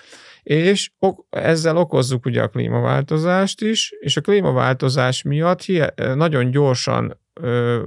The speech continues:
változik a klíma, és a, a te-, az ökológiai rendszereknek nincs idejük ehhez adaptálódni.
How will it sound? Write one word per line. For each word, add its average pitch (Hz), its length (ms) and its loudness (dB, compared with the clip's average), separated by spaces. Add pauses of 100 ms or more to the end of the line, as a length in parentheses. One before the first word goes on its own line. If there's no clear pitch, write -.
(100)
változik 131 560 -2
a 113 80 -2
klíma, 120 580 -2 (540)
és 135 320 0
a, 135 220 4 (340)
a - 100 -4
te-, 175 260 0
az 139 180 0
ökológiai 131 440 2
rendszereknek 135 560 0
nincs 170 300 2
idejük 127 380 0
ehhez 120 240 2
adaptálódni. 101 1040 -4